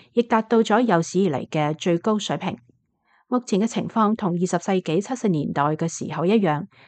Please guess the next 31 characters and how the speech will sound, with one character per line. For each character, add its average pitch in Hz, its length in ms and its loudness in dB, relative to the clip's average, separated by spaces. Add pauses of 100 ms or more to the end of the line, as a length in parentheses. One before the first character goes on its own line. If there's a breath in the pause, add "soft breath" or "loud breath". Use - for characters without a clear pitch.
(120)
都 208 120 0
係 170 220 0
支 214 180 -2
出 220 220 -2
高 226 180 6
漲 165 380 2
並 156 160 -2
有 139 180 0
大 147 220 0
量 147 260 -2
浪 151 200 -2
費。 165 280 0 (1000)
佢 - 120 -2
仲 170 200 0
警 170 180 0
告， 214 260 2 (280 soft breath)
投 - 140 0
資 302 220 0
者 190 200 2
應 247 180 4
該 262 120 4
為 180 180 4
可 170 240 0
能 180 160 0
嘅 160 160 -4
加 196 200 -2
息 208 300 -4
做 151 220 -2
好 156 140 -2
準 165 280 -2
備。 160 240 -2